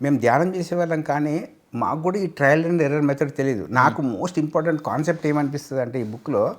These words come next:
Speaker 2: Hmm.
Speaker 1: మనము ఇప్పుడు ఏ సమయంలో ఉంటున్నాము భూమి
Speaker 2: Hmm.
Speaker 1: మీద,
Speaker 2: Hmm.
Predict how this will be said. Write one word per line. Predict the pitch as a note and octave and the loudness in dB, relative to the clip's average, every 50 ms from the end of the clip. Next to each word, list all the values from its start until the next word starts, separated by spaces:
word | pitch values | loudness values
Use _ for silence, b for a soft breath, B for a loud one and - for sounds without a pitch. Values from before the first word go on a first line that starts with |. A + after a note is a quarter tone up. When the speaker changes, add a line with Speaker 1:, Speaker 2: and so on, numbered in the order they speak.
| - - C#3 | -12 -14 -10
Speaker 2:
Hmm. | A#2 A2+ A2 G#2 G#2+ - b b b b b b b b b b b b b b b b | -10 -8 -10 -10 -12 -18 b b b b b b b b b b b b b b b b
Speaker 1:
మనము | D#3 D#3+ F3 G3+ A3 A#3 | 4 4 6 6 6 4
ఇప్పుడు | A#3 G#3+ A3 G#3+ G#3 G#3 - - C3 | 2 2 0 -2 -2 -2 -2 0 4
ఏ | C#3+ D#3+ F3+ G3+ A3 | 8 10 10 10 10
సమయంలో | G#3+ - - E3 E3+ F3 F3 F3 F3 E3+ F#3+ F#3 | 10 8 4 2 4 4 4 4 4 4 4 4
ఉంటున్నాము | E3+ D#3+ D#3 D3 D#3 D#3 C#3+ C#3 B2+ A2 - - - | 4 4 2 2 2 2 2 0 0 -2 -4 -8 -8
భూమి | A#2+ B2 C#3+ D3 C#3 B2+ | -2 0 2 4 4 2
Speaker 2:
Hmm. | G#2+ F2+ | 0 -4
Speaker 1:
మీద, | - - - - - A#2 A#2 | -6 -10 -16 -14 -10 -10 -8
Speaker 2:
Hmm. | A2 G2+ | -8 -10